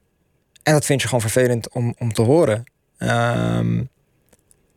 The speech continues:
terwijl je van jezelf weet van, "Ik heb superveel in mijn mars en dat ga ik jullie laten, ga ik jullie laten zien ook."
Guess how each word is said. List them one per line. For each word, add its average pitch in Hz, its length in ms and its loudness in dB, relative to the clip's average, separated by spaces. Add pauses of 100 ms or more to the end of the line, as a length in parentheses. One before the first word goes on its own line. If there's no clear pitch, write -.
(220)
terwijl 131 220 4
je 127 60 2
van 131 120 0
jezelf 120 360 2
weet 143 260 2
van, 117 160 -8
"Ik 127 100 -6
heb 117 100 -4
superveel 131 500 0
in 123 80 0
mijn 120 120 -2
mars 139 280 2
en - 80 -14
dat 208 180 -4
ga - 100 0
ik 139 80 2
jullie 127 200 0
laten, 120 280 0
ga - 100 -2
ik 143 60 0
jullie 123 160 0
laten 117 260 0
zien 120 180 -4
ook." 117 260 0